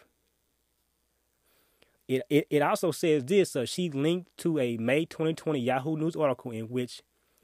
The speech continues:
Latino political experts got on Joe Biden for neglecting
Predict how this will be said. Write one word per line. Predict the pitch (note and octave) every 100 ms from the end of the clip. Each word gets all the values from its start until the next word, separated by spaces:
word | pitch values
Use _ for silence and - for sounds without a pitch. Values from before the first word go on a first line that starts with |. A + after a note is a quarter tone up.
| _ _
Latino | C3 A2+ - D3+ D#3+ D#3+ D3+ D3 - _ _ _ _ _ _ -
political | C3+ D3+ C#3+ C3+
experts | B2+ G#3 - - A2 G#2 - - _ _ _ _ _ _ _ _ _ _ _ _ _ _ _ G#2+ G#2
got | C#3+ C#3+
on | C#3 C3 A#2+
Joe | A#2+ B2+
Biden | A2+ C#3 D#3+ C#3+
for | -
neglecting | B2+ A2+ G#2 C3 F#3+ - A2+ G#2+